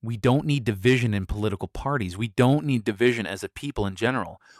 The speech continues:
What we need is pro-freedom people, period. I don't care where you stand politically. I care that you don't want to murder babies. That I care about.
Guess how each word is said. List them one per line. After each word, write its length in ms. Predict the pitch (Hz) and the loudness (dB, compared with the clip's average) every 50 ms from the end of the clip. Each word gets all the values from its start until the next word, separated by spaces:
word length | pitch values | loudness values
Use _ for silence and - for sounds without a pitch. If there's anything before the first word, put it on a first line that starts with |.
| _ | _
What 200 | _ 113 127 123 | _ 2 2 4
we 140 | 127 123 123 120 | 4 4 2 4
need 220 | 120 127 147 151 | 4 4 4 2
is 120 | 131 - | 2 0
pro-freedom 1300 | - _ - 127 135 147 - - - 156 139 135 - _ - - - - 151 151 143 120 113 117 117 - _ _ _ _ | -4 _ 2 2 2 2 0 -2 0 2 2 2 0 _ -20 -10 0 2 4 4 4 4 2 -2 -4 -8 _ _ _ _
people, 460 | - 147 160 151 - 95 92 98 _ _ _ _ | -2 -2 -2 -2 -4 -8 -8 -8 _ _ _ _
period. 540 | - - 156 165 185 175 110 80 73 - - _ _ _ _ _ _ _ _ _ _ _ _ _ _ _ _ _ _ _ _ _ _ _ _ _ _ _ _ _ | -4 -2 -2 -2 -2 -2 -4 -6 -8 -12 -18 _ _ _ _ _ _ _ _ _ _ _ _ _ _ _ _ _ _ _ _ _ _ _ _ _ _ _ _ _
I 60 | - | 0
don't 160 | 139 160 151 | 0 0 0
care 260 | - - - 175 180 196 | -4 -2 2 2 4 4
where 120 | 175 143 | 4 2
you 100 | 120 101 | 0 -2
stand 320 | - - - 113 104 98 | -4 -2 -2 -2 -2 -2
politically. 680 | - - 101 98 101 92 92 - 85 78 76 - _ _ _ _ _ _ _ _ _ _ _ _ _ _ _ _ _ _ _ _ _ _ _ | -2 -4 -4 -2 -4 -4 -4 -8 -10 -12 -12 -14 _ _ _ _ _ _ _ _ _ _ _ _ _ _ _ _ _ _ _ _ _ _ _
I 100 | 113 117 | 2 2
care 260 | - - - 175 190 | 2 4 4 4 6
that 120 | 190 175 | 6 6
you 80 | 147 139 | 4 4
don't 180 | 135 151 170 160 | 4 4 4 4
want 120 | 160 156 | 2 2
to 40 | 139 | 2
murder 300 | 131 131 139 143 131 120 | 2 2 2 2 2 2
babies. 600 | 95 113 110 139 185 175 127 143 170 170 - - _ _ _ _ _ _ | 0 2 0 2 0 0 -2 -4 -6 -8 -12 -18 _ _ _ _ _ _
That 280 | 113 104 107 113 139 | -4 0 2 2 4
I 100 | 170 165 | 2 0
care 240 | - - - 101 98 | -2 -2 -4 -2 -2
about. 380 | 95 90 90 87 90 117 131 | -2 -4 -4 -4 -4 -6 -6